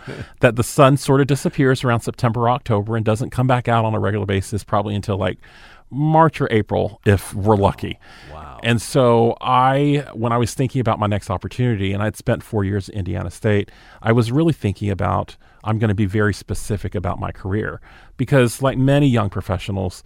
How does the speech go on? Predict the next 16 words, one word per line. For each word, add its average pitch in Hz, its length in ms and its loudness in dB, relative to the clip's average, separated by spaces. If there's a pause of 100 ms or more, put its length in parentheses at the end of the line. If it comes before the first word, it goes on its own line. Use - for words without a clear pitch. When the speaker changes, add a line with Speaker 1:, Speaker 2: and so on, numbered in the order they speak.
(280)
Speaker 2:
you 107 160 0
need 113 220 2
the 113 60 0
experience, 104 840 -6
you 101 100 -4
need 101 220 -2
to 92 240 -2
different 95 460 -4
institution 117 680 -6
types, 117 460 -2 (380)
and 110 280 2
sometimes 143 380 -2
you 117 80 -2
have 117 240 -2
to 117 100 -4
move 104 320 0